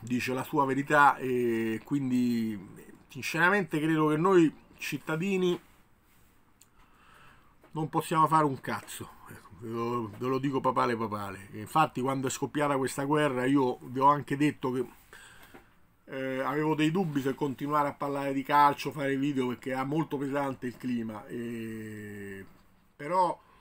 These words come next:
strada facendo ho capito che è una cosa troppo più grande di noi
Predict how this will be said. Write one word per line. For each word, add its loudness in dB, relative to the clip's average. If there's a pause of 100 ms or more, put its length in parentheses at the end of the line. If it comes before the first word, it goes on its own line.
(340)
strada 2
facendo 2
ho 0
capito 0
che -2 (120)
è -12
una 0
cosa 2
troppo 2
più -2
grande 2
di 0
noi 4